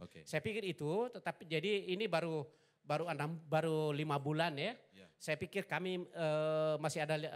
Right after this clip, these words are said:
Speaker 2: lima tahun,
Speaker 1: Butuh
Speaker 2: ya,
Speaker 1: berapa
Speaker 2: empat
Speaker 1: lama
Speaker 2: tahun.
Speaker 1: s-, apa, pendekatan ke masyarakat melihat, eh, apa, me-, menampung aspirasi masyarakat akan targetnya berapa lama untuk, eh,
Speaker 2: Eh,
Speaker 1: dari
Speaker 2: kita
Speaker 1: M P R
Speaker 2: tidak mem-,
Speaker 1: sendiri?
Speaker 2: kami tidak memasang target, ya. Kap-, sampai kapan? Yang jelas kami akan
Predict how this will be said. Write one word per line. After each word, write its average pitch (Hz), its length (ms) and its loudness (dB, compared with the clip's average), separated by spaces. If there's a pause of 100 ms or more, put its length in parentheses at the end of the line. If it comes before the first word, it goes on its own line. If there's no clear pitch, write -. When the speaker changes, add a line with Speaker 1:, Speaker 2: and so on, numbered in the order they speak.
(100)
Speaker 2:
lima 147 300 -2
tahun, 151 480 0
Speaker 1:
Butuh 131 80 -2
Speaker 2:
ya, 135 100 2
Speaker 1:
berapa 123 220 2
Speaker 2:
empat 135 160 4
Speaker 1:
lama 170 100 -2
Speaker 2:
tahun. 175 240 0
Speaker 1:
s-, - 220 -18
apa, 120 220 -6 (100)
pendekatan 113 480 -8
ke 113 80 -10
masyarakat 110 420 -6
melihat, 110 320 -2 (460)
eh, 117 340 2 (300)
apa, 117 260 -6
me-, 123 320 -6
menampung 127 400 -2
aspirasi 127 480 -6
masyarakat 120 480 -4
akan 123 380 -8
targetnya 120 400 -4
berapa 107 240 -4
lama 92 240 -6
untuk, 90 160 -14 (180)
eh, 98 80 -10
Speaker 2:
Eh, - 80 -2
Speaker 1:
dari 180 320 4
Speaker 2:
kita 233 100 2
Speaker 1:
M 240 60 0
P - 0 -
R 254 60 -4
Speaker 2:
tidak 190 160 2
mem-, 185 100 -2
Speaker 1:
sendiri? 92 180 -6 (120)
Speaker 2:
kami 180 240 -2
tidak 202 240 0
memasang 160 340 -2
target, 117 380 -6 (400)
ya. 147 180 -10 (300)
Kap-, 147 240 -2
sampai 165 260 -4
kapan? 135 380 -4 (400)
Yang 170 240 -2
jelas 233 200 0 (540)
kami 233 480 -4 (160)
akan 196 220 -4